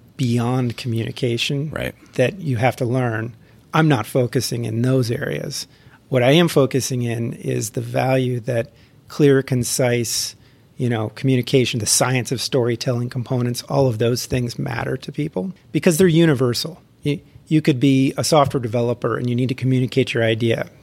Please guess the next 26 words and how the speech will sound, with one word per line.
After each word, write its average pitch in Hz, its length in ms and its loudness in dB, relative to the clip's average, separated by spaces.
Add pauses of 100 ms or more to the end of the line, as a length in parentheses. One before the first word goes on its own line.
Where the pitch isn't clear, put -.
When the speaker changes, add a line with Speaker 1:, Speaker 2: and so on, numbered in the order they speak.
Speaker 1:
You 131 120 -2
could 120 180 -4
be, 117 320 0 (420)
you 139 120 2
know, 123 180 2
an 120 60 2
operations 131 760 2
manager 113 560 -4 (240)
and 123 100 0
you 131 60 4
need 131 140 4
to 123 40 -2
communicate 131 560 2
your 120 140 0
idea 120 240 0
down 117 280 -2
to - 120 -4
the, 131 140 -2
to - 260 -6
your 131 80 -2
staff. 127 400 0
It, - 160 -2
it 156 60 6
applies 175 400 4
to - 100 -4 (100)
everyone. 170 560 -2